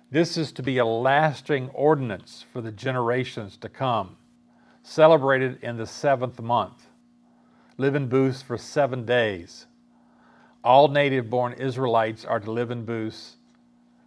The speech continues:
Uh, of, of your, your, your descendants will know that I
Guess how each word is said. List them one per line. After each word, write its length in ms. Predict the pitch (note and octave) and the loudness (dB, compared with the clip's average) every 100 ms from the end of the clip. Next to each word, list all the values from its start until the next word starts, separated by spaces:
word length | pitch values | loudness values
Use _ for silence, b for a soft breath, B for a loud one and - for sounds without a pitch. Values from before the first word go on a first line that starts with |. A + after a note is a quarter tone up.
| b b - | b b -12
Uh, 460 | A2+ G2+ G2 G2 G#2 _ - | -6 -4 -6 -8 -14 _ -8
of, 160 | A2 - _ _ | -8 -10 _ _
of 200 | A#2 A2 | -8 -8
your, 160 | G#2+ A2 | -8 -10
your, 420 | A2 A2 G#2 A2+ | -10 -10 -8 -8
your 160 | B2 A2+ | -8 -8
descendants 580 | - A#2 - C#3+ B2+ A#2 | -8 -8 -2 -2 -2 -4
will 140 | A2+ | -6
know 280 | A2 C3 B2+ | -2 2 2
that 160 | A#2 A2 | 0 -4
I 420 | A2+ A#2+ A#2+ | -4 -4 -6